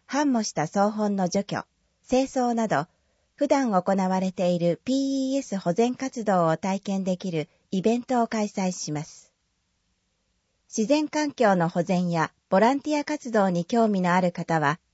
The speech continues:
ぜひご参加ください。未経験の方も大歓迎です。日時、場所。一、六月二日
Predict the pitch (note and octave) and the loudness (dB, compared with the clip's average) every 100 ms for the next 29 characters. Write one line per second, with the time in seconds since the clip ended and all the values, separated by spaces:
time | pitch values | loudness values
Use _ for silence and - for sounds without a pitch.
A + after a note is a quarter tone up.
0 | _ - B3+ A#3 A3+ G#3 G#3+ A3 G#3 G#3 | _ 2 2 4 -2 0 -2 -2 -4 -2
1 | F#3 G3+ F3 A#2+ - _ _ _ _ _ | -2 -2 -4 -4 -8 _ _ _ _ _
2 | _ _ _ _ _ _ _ - G3+ G3+ | _ _ _ _ _ _ _ -4 -4 0
3 | D#4 D4+ B3 G3+ F3 F3+ F3+ F3+ D3+ F#3 | -2 0 -2 0 -2 -2 -2 -2 0 0
4 | A3+ - C4+ B3 E3+ C3 B2 - - _ | 0 0 -2 0 -2 -4 -6 -14 -20 _
5 | _ _ _ _ _ _ _ _ _ _ | _ _ _ _ _ _ _ _ _ _
6 | _ _ _ _ _ _ C4+ - B3 D#3+ | _ _ _ _ _ _ -2 -2 -6 -6
7 | - _ _ - D#3+ - D#3+ - _ _ | -8 _ _ -4 -4 -4 -6 -6 _ _
8 | _ _ _ _ _ _ F#3+ - G#3 - | _ _ _ _ _ _ -8 -6 -8 -8
9 | _ _ _ _ G3 G3 C#4 D4 - C#4 | _ _ _ _ -2 0 -2 -2 -6 -12
10 | - - - G#3+ | -14 -12 -4 -2